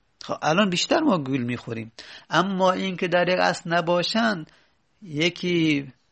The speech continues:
مثلاً تو قرن دومه، یکی تو قرن چهارمه، خب این زیاد برامون مهم نیست اونقدر. چرا؟ چون که ما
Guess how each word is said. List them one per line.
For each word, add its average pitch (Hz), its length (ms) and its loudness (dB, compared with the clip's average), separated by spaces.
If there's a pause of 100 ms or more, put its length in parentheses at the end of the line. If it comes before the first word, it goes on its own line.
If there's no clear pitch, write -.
(120)
مثلاً 147 920 -2
تو 160 140 -10
قرن 160 440 0
دومه، 185 560 2
یکی 196 280 -4
تو - 140 -10
قرن 190 340 -2
چهارمه، 139 640 0 (600)
خب - 200 -12
این 247 120 4
زیاد 208 240 0
برامون 220 580 -2
مهم 208 420 -2
نیست 226 400 0
اونقدر. 135 420 -4
چرا؟ 185 340 -2
چون 190 240 -8
که 175 120 -8
ما 185 280 -4